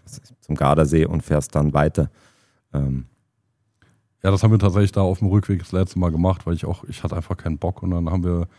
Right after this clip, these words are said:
Speaker 2: aus dem Urlaub noch den Gardasee
Speaker 1: Ja.
Speaker 2: gebucht quasi. Also wir
Speaker 1: Cool.
Speaker 2: hatten noch irgendwie zwei, drei Tage Puffer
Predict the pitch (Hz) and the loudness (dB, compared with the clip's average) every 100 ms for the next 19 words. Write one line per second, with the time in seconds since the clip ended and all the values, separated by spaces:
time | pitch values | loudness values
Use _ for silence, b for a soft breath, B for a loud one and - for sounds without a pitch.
0 | b b b - 101 104 107 104 104 104 | b b b 2 2 2 0 2 2 4
1 | 104 101 98 87 85 85 92 98 90 90 | 4 0 -2 -2 -4 0 0 0 0 2
2 | 80 80 101 101 - - 80 80 90 87 | 2 2 0 -4 -6 -4 -2 -2 -2 -2
3 | 82 82 87 82 90 87 87 90 87 - | -4 0 2 2 2 0 -2 -4 -4 -4
4 | 90 87 92 82 85 - 98 104 110 | -2 -2 -2 -2 -4 -4 -2 0 0